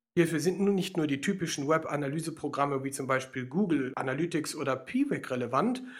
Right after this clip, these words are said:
sondern auch interne Shop-Metriken eines Online-Shops. Übrigens, alle Web-Analyse-Tools sollten datenschutzkonform sein, wenn man die aktuelle Situation auf dem Markt so berücksichtigt.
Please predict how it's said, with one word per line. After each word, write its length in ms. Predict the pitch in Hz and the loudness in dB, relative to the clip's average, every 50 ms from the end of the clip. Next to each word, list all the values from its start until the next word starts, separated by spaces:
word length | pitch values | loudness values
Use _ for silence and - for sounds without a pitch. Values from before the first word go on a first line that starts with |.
| - - - | -14 -14 -12
sondern 420 | - - 180 180 185 190 190 190 | -2 2 2 4 4 4 2 2
auch 220 | - - 170 170 - | 2 2 2 2 4
interne 360 | - 233 233 226 208 180 170 | 2 2 6 6 6 6 6
Shop-Metriken 880 | 165 - 202 196 - 208 190 180 175 - 180 170 175 - 170 170 170 - - - - | 4 2 0 2 4 6 6 6 6 4 0 0 2 2 0 0 0 -4 -10 -4 0
eines 220 | - 202 220 202 | 2 4 4 4
Online-Shops. 760 | - 147 143 123 110 110 - - - - - - - - _ _ _ _ - | 4 2 2 2 -2 -6 -8 -10 -10 -10 -10 -10 -10 -12 _ _ _ _ 2
Übrigens, 560 | - 247 202 202 208 196 202 196 180 - - - - - - - - - - _ | 4 6 8 8 8 8 6 6 4 2 -2 -8 -12 -12 -10 -10 -10 -12 -6 _
alle 260 | - 247 285 277 208 | 6 8 10 10 10
Web-Analyse-Tools 1000 | 156 156 156 156 175 185 190 190 202 196 185 214 175 - 214 208 208 202 202 - - - - | 10 8 6 6 8 8 8 8 8 6 4 2 4 6 8 8 8 6 4 -2 -6 -10 2
sollten 360 | - - 190 190 190 190 202 | 6 8 8 8 6 4 6
datenschutzkonform 960 | 190 226 220 220 220 180 165 160 147 - - - 147 131 117 - 139 131 123 | 8 8 8 8 6 4 4 4 2 0 2 2 2 2 4 2 2 2 2
sein, 380 | 117 - 123 120 120 117 113 110 - _ _ _ _ _ _ _ _ _ _ | 2 2 0 2 2 0 -2 -6 -10 _ _ _ _ _ _ _ _ _ _
wenn 160 | - 123 127 | -2 2 4
man 140 | 127 123 123 | 4 4 4
die 100 | 120 123 | 4 0
aktuelle 480 | - 123 - - - 139 131 127 123 117 | 0 -2 -2 -2 -2 0 2 2 2 2
Situation 640 | 113 135 127 - 120 117 113 - - 139 156 185 196 | 0 -2 0 2 2 2 2 0 2 4 4 4 4
auf 100 | 170 170 | 4 4
dem 140 | - 165 | 2 4
Markt 260 | 151 147 151 151 151 - | 6 6 6 6 4 2
so 80 | 170 | 2
berücksichtigt. 800 | 147 139 135 143 147 143 - 147 135 - - 135 127 131 - | 2 2 2 0 0 0 0 -2 -2 -2 -2 -2 -2 -4 -6